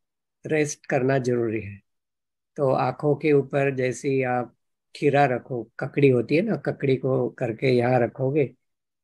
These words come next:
तो वो पूरी हीट पित्ता की होती है, एक्सेस वो खींच लेता है। तो आंवले से पेट के अंदर ठंडाई हुई, आ,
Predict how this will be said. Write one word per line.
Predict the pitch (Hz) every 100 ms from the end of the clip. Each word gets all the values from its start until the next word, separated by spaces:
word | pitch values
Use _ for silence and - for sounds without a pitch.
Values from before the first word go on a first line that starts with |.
| _ -
तो | 143
वो | 135 147
पूरी | 147 160 170 160
हीट | 143 147 147
पित्ता | 147 139 143 135
की | 151
होती | 135 131 135
है, | 131 120
एक्सेस | 110 - 135 135
वो | 131
खींच | 123 143 123
लेता | 123 113 110 107
है। | 95 - _ _ _ _ _ _ _ _ _ _ -
तो | 139
आंवले | 131 139 135 143 151
से | 160 143 139 127 - _ -
पेट | 143 143
के | -
अंदर | 151 147 151
ठंडाई | 147 156 151 151
हुई, | 151 151 131 110 - -
आ, | 143 127 127